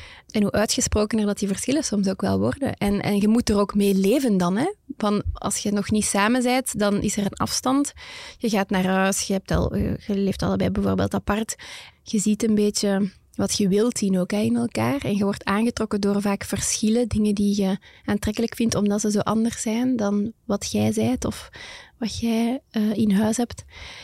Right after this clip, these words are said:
En dat vermindert steeds meer. Hoe dichter dat je bij elkaar komt, hoe minder dat je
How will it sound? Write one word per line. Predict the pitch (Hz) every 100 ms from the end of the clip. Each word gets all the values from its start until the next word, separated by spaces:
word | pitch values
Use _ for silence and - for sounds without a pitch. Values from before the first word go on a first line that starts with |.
| - - - _ _
En | 226 233 226 220 214 - _ _ _ _ _ -
dat | 220 214
vermindert | 220 214 233 294 302 -
steeds | 202 190 -
meer. | 190 190
Hoe | 202
dichter | 220 - 214
dat | 190 190
je | 190
bij | 185
elkaar | 185 - 208 -
komt, | - 233 233 -
hoe | 214
minder | 202 202 233 233 220
dat | 196 196
je | 196 196